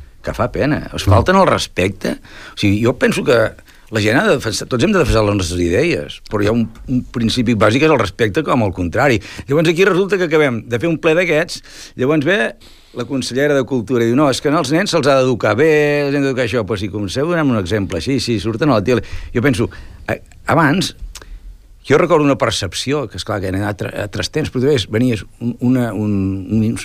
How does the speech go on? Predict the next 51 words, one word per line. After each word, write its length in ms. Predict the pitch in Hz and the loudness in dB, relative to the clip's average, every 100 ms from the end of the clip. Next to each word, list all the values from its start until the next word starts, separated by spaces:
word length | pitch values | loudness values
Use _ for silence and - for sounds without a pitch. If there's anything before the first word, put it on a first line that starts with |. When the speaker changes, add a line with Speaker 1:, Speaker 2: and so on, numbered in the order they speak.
| - | 0
Speaker 1:
ministre, 440 | 113 95 101 123 | 2 2 2 2
un 60 | 107 | 0
senyor 160 | 101 123 | 2 2
ministre, 320 | 101 139 143 | 4 2 2
una 60 | 131 | 2
autoritat, 640 | 113 127 104 87 90 78 - | 2 0 0 0 0 -2 -2
i 80 | 104 | 0
ara 100 | 156 | 2
veus 380 | 165 92 - - | 2 0 -6 -10
gent 280 | - 92 98 | -4 0 0
que 120 | 87 | 0
té 100 | 110 | -2
càrrecs 460 | 139 80 80 127 - | -2 -2 -2 -4 -6
que 80 | 90 | -4
dius, 240 | 87 - - - | -4 -6 -16 -12
«Aquest 260 | 85 151 - | -6 -6 -2
pàjaro, 440 | 95 - 101 160 - - - 349 | -2 0 0 -2 -4 -10 -2 -2
com 120 | 143 | -2
pot 240 | 117 - - | -2 -2 -2
ser, 220 | - 120 - | -2 -2 0
pot 160 | 80 - | 2 4
tenir 140 | 156 131 | 4 2
aquest 160 | 110 | 0
càrrec?» 400 | - - - 143 - - - - | -2 -4 -6 -10 -12 -12 -10 -4
És 100 | 101 | 2
veritat 200 | 139 185 | 4 4
o 20 | |
no? 240 | 151 90 78 - - | 2 0 -6 -14 -2
Speaker 2:
No, 100 | 101 | 2
no. 180 | 95 95 | 2 2
Speaker 1:
O 40 | |
sigui, 240 | 131 120 113 - - - - - | 2 2 0 -10 -20 -20 -20 -12
eh, 200 | - 160 | -4 -2
va, 140 | 175 170 - - | 0 -2 -4 -10
i, 260 | 160 - 143 | -8 -4 -2
i 40 | |
mira, 260 | 170 147 107 - | 2 2 2 0
re-, 320 | 107 - 127 - - | -4 -4 -6 -8 -10
rebobinem 420 | - 135 156 208 208 | -6 -2 -2 0 2
una 120 | 170 | 4
mica. 180 | 127 120 | 4 2
Al 60 | |
principi, 400 | 139 143 120 143 | 0 0 0 0
fixeu-vos 320 | - 156 202 220 | -2 -2 2 0
al 80 | |
principi 320 | 185 135 123 113 | 0 0 0 2
de 60 | |
la 60 | 101 | 2
democràcia 340 | 92 101 95 | 2 0 0
en 80 | 95 | -2
aquí, 260 | 76 90 | -2 -2